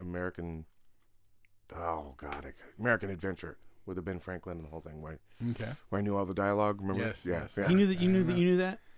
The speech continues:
Speaker 3: The
Speaker 1: I,
Speaker 3: dialogue?
Speaker 1: I knew a lot of the dialogue,
Speaker 2: You know,
Speaker 1: yeah.
Speaker 2: s-, you sh-, you should go to Disney with this guy.
Speaker 3: Do you know
Speaker 2: It's,
Speaker 3: where
Speaker 2: it's
Speaker 3: to get a,
Speaker 2: freakish.
Speaker 3: do you know where to get a Dole pineapple whip?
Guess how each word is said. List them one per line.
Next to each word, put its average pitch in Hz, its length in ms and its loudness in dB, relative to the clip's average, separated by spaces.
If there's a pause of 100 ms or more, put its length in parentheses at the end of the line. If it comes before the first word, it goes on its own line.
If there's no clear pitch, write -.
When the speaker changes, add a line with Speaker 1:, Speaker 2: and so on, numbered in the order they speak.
(400)
Speaker 3:
The 135 100 0
Speaker 1:
I, - 20 0
Speaker 3:
dialogue? 139 340 10
Speaker 1:
I 131 40 6
knew 123 140 6
a - 20 8
lot 95 200 4
of 80 80 -2
the 82 80 -2
dialogue, 71 340 -6
Speaker 2:
You 139 40 -2
know, 135 100 0
Speaker 1:
yeah. 120 60 0
Speaker 2:
s-, - 160 -8 (100)
you 127 300 -6
sh-, 139 180 -6
you 147 160 0
should 131 160 -4
go 123 160 0
to 107 80 -4
Disney 95 300 -8
with 87 140 -10
this - 140 -16
guy. 85 260 -10
Speaker 3:
Do 156 100 -2
you 180 80 8
know 190 80 8
Speaker 2:
It's, - 20 8
Speaker 3:
where 190 100 6
Speaker 2:
it's 175 60 6
Speaker 3:
to 160 40 2
get 160 140 6
a, 151 60 4
Speaker 2:
freakish. - 180 -4
Speaker 3:
do 151 60 4
you 160 60 6
know 170 60 8
where 165 100 6
to 151 100 2
get 151 140 2
a 131 60 2
Dole 131 400 0
pineapple 127 540 0
whip? 123 220 -2